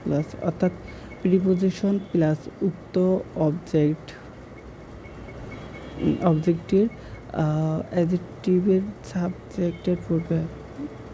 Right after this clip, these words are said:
অর্থাৎ প্রিপোজিশন, প্রিপোজিশন, তারপরে উক্ত অবজেক্ট, অর্থাৎ এই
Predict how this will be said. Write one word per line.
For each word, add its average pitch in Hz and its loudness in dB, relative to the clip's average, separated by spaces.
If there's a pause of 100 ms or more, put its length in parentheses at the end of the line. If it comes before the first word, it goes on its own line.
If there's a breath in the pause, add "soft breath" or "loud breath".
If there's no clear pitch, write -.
অর্থাৎ 170 2 (160)
প্রিপোজিশন, 190 4 (100)
প্রিপোজিশন, 175 2 (1600)
তারপরে 175 4 (200)
উক্ত - -2
অবজেক্ট, - -2 (840)
অর্থাৎ - 4 (1000 loud breath)
এই 185 6